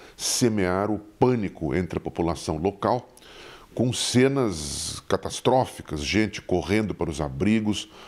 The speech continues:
outros telefonando para parentes distantes, se despedindo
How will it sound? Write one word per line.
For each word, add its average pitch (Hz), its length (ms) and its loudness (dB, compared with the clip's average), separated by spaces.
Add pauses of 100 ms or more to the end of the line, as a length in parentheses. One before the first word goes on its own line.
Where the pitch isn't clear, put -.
(340)
outros 110 460 2
telefonando 95 680 0
para 85 220 0
parentes 87 560 -2
distantes, 82 520 -2
se 98 120 -2
despedindo 80 1120 0